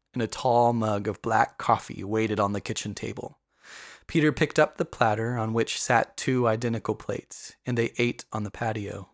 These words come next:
watching the sun rise over the trees, not over the same horizon she saw it yesterday morning,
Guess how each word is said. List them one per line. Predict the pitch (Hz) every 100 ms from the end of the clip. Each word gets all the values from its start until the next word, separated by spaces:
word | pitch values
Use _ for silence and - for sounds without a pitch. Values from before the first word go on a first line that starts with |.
| _ -
watching | 123 - 120 117
the |
sun | 113 - 117 110
rise | 110 98 98 104
over | 113 113
the | 110
trees, | - 113 98 95 95 -
not | 135 147 - -
over | 135 131
the | 117
same | - 113 110
horizon | - 107 104 127 - 107
she | 98 110
saw | - 104
it | 95
yesterday | - 143 - 101 90
morning, | 90 87 90